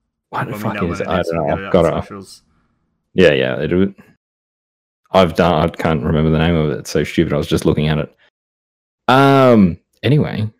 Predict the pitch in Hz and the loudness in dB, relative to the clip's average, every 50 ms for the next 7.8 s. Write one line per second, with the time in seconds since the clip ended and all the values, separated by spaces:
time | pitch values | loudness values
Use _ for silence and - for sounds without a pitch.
0 | _ _ - - 85 92 - - 82 - - - 78 80 69 67 85 104 101 _ | _ _ 0 2 2 2 2 -2 -6 -8 -6 -4 -4 -4 -4 -4 -6 -8 -8 _
1 | _ _ _ _ _ - - - - - - _ _ - - - - 101 101 101 | _ _ _ _ _ -14 -12 -12 -10 -12 -14 _ _ -14 -12 -10 -10 -10 -10 -10
2 | 101 98 101 104 - - 98 - - - 92 92 76 76 - - - - - - | -10 -10 -10 -10 -10 -12 -12 -14 -14 -14 -10 -8 -8 -8 -8 -8 -10 -12 -10 -8
3 | - 73 71 - - - _ _ _ - 80 80 82 80 78 80 - _ _ _ | -8 -8 -6 -8 -10 -12 _ _ _ -6 -4 -2 -2 -2 -4 -4 -10 _ _ _
4 | _ _ _ _ _ _ - 87 90 87 87 90 90 85 87 87 85 92 95 98 | _ _ _ _ _ _ -4 0 2 2 4 2 2 2 0 0 2 4 4 6
5 | 92 95 110 120 117 - - 98 90 85 - 90 87 87 82 - - 92 87 82 | 6 6 4 2 0 -2 0 0 0 2 2 2 2 0 -2 -2 -4 -2 -2 0
6 | 80 82 85 - - - - - - 101 95 95 95 95 98 95 95 92 95 95 | 0 -2 -4 -6 -8 -16 -12 -6 -2 0 2 2 2 2 2 2 2 2 0 0
7 | 92 92 92 90 87 85 87 85 82 76 67 - - - - - | 2 0 0 0 0 0 2 2 2 0 -2 -4 -8 -12 -16 -20